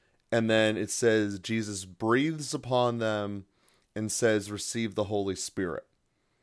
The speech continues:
Fast forward through a couple events, Jesus does the ascension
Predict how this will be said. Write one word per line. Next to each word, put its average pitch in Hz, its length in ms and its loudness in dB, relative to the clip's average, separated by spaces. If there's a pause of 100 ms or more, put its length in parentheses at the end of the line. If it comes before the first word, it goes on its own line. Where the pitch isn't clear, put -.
(1300)
Fast 151 300 6
forward 147 280 6
through 143 120 2
a 127 60 4
couple 131 260 4
events, 120 360 2
Jesus 131 360 0
does 120 220 2
the 117 100 -2
ascension 117 640 -2